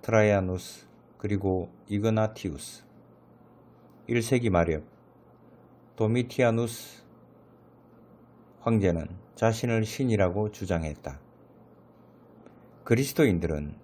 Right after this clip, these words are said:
이러한 주장을 거부하고 황제 숭배를 거절했다. 이로 인해 또다시 박해가 심해졌고,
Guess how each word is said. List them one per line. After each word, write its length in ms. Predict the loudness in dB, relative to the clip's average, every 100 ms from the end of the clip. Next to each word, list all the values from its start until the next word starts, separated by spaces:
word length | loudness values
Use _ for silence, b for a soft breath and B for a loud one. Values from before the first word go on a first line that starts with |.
| 0
이러한 360 | 6 6 4
주장을 440 | 0 -2 0 0 -2
거부하고 760 | -2 0 0 0 -4 -6 -8 -16 -10
황제 380 | -4 -2 0 -2
숭배를 500 | -2 -2 0 -2 -4
거절했다. 640 | -6 -2 -4 -4 -10 -12 -16 -20 -20 -20 -20 -20 -12
이로 240 | -2 2 2
인해 340 | 2 0 -2
또다시 420 | -2 0 0 -2
박해가 480 | -2 -2 -2 -2 0
심해졌고, 760 | -2 -2 -2 0 -4 -6 -8